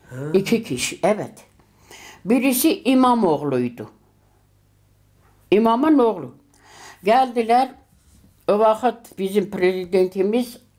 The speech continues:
Speaker 2: Levon Del Pedrosyan'ıdı. Dediler ki, "Biz gelip istiyoruz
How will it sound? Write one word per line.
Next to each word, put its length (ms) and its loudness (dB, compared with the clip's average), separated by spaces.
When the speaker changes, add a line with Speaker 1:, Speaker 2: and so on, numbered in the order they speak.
Speaker 2:
Levon 400 0
Del 180 0
Pedrosyan'ıdı. 1000 -2
Dediler 500 0
ki, 180 -10
"Biz 200 -6
gelip 440 0
istiyoruz 500 -2